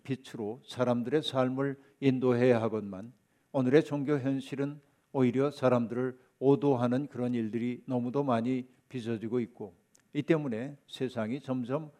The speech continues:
분열되어 있음을 안타깝게 여기지 않을 수가 없습니다. 이런 때일수록 우리가 세상을 어떻게 바라봐야 하고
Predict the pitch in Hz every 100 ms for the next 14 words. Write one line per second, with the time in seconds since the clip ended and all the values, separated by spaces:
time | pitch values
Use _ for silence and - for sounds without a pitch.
0 | _ - 123 135 139 135 120 107 113 107
1 | 107 117 107 117 123 117 135 127 127 -
2 | _ 127 104 107 113 110 107 101 107 104
3 | 104 - 120 - 104 98 90 _ _ _
4 | _ _ _ 156 156 170 165 135 - 127
5 | 110 - - 127 135 156 151 139 139 156
6 | 175 - _ - 139 156 135 160 123 120
7 | 113 117 120 113 107 98